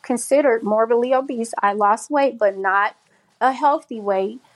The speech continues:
I still was able, which my doctor was even shocked because I was like, "I am getting off. I am not a pill taker. Um, I already have enough, uh, things that I'm just feeling like life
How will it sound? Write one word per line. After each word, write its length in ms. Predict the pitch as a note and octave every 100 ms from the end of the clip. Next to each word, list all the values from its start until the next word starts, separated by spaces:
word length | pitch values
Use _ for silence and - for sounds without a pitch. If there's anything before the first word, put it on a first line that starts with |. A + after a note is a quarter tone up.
| _ _ _ _
I 320 | - B3 C4 C4
still 400 | - C4 E4 D4
was 160 | B3+ -
able, 380 | A#3 A#3 A#3 A3
which 500 | A#3 G#3 A#3+ A3+ -
my 460 | G#3+ A3 C#4 C4
doctor 840 | A3 F#3 G#3 A3 _ - G3+ G3 G3 _ - _
was 240 | G#3 A3+ -
even 300 | A#3+ G#3+ G3+
shocked 500 | - B3+ F4+ - -
because 440 | G#3+ G#3 A#3 G#3 G3+
I 160 | - C#4+
was 160 | D4+ C4+
like, 160 | G#3 -
"I 180 | G#3+ F#4
am 160 | D#4
getting 200 | A#3 G#3+
off. 220 | G3+ D4+ -
I 420 | A#3+ D4 D#4 D4 A#3+
am 160 | G#3 G3+
not 260 | A3 A#3+ G#3+
a 60 |
pill 280 | - B3+ A#3+
taker. 640 | A#3+ A#3+ A#3 - A3+ A3 A3 _ _ _ _ -
Um, 640 | G#3 G3+ G3 F#3+ G3+ B3+ _ -
I 100 | G#3+
already 360 | A3+ A#3 A#3 A3+
have 320 | G#3+ G#3+ G3+
enough, 600 | G3 A#3+ A#3 - - - _ -
uh, 260 | G3 F#3+ F#3+
things 540 | - A#3+ A#3 A#3 G#3+
that 260 | G3 G3 G3
I'm 220 | G#3 G#3+
just 240 | G3+ G#3
feeling 220 | G#3 G#3+
like 240 | G#3 G3+ G3+
life 260 | G3 A3